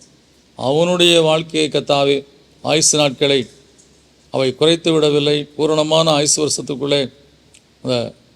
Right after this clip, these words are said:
அவன் கடந்து சென்று பூரணமான ஆசீர்வாதங்களை அவன் கண்டான் என்று சொல்லக்கூடிய காரியத்தை பார்க்கிறோம், அப்பா.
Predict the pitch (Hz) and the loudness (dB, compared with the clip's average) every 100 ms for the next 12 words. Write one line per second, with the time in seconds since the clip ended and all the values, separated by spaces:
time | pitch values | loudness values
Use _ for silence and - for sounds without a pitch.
0 | - 127 120 147 160 - 151 156 156 - | -8 -6 -2 0 0 -2 -2 -2 -4 -10
1 | _ _ - 156 165 165 170 175 151 156 | _ _ -2 2 4 4 4 4 4 2
2 | 160 147 147 143 139 135 113 - _ _ | 0 -2 -2 0 0 0 -2 -12 _ _
3 | _ - 131 131 143 151 151 151 151 131 | _ -6 -4 -2 0 0 2 2 2 -2
4 | 143 139 131 135 131 135 131 135 120 127 | -2 -2 -2 -4 -4 -4 -4 -4 -4 -4
5 | 123 131 127 117 127 | -2 -2 -2 -2 -4